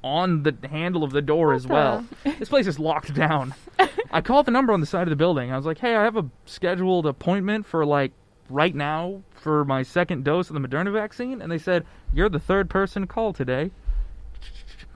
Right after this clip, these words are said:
Speaker 1: We'll reschedule you for next week." And I was like, "Are they not, there's a glitch in the system on the scheduling application. We're not doing vaccines at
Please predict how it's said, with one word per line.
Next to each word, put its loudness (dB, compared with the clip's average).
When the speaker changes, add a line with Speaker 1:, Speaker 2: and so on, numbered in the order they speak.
Speaker 1:
We'll 0
reschedule 0
you 0
for -4
next -2
week." -4
And -10
I -6
was -6
like, -6
"Are 4
they 2
not, 0
there's -2
a 0
glitch 0
in 0
the 4
system -2
on 0
the -2
scheduling -2
application. -4
We're -2
not -4
doing -2
vaccines 0
at 0